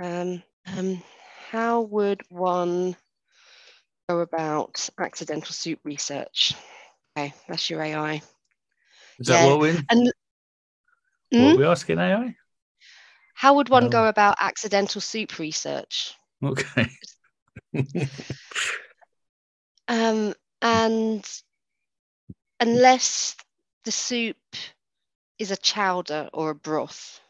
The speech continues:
Speaker 2: So you're saying you've searched for the word soup within Bond scripts?
Speaker 1: Yeah, to find the ones that I've put on the board.
Speaker 2: Okay.
Speaker 1: And I might
Speaker 2: Yeah,
Speaker 1: have
Speaker 2: I did
Speaker 1: taken it
Speaker 2: that.
Speaker 1: too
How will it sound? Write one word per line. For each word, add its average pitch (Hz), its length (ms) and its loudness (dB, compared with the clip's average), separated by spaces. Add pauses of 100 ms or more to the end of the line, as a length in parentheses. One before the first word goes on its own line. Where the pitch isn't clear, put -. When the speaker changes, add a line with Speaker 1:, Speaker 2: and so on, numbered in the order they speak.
(2250)
Speaker 2:
So 107 60 4
you're 110 220 8
saying 90 380 2
you've 95 180 0
searched - 440 2
for 85 160 -8
the 85 120 -6
word 90 420 0
soup - 400 0 (160)
within 92 600 -2 (100)
Bond 98 360 2
scripts? - 640 0 (1120)
Speaker 1:
Yeah, 175 360 2
to - 160 -6
find 180 300 2
the 170 80 -2
ones 170 260 0
that - 100 -4
I've - 120 -10
put - 160 -6
on 165 140 -6
the 160 60 -6
board. 170 420 -6 (540)
Speaker 2:
Okay. 76 200 -4 (1800)
Speaker 1:
And 165 100 -14
I 151 40 -8
might 151 200 -2
Speaker 2:
Yeah, 98 80 4
Speaker 1:
have 104 60 4
Speaker 2:
I 107 80 0
did 107 120 0
Speaker 1:
taken - 120 -6
it 90 80 4
Speaker 2:
that. 90 120 -2
Speaker 1:
too 151 80 -8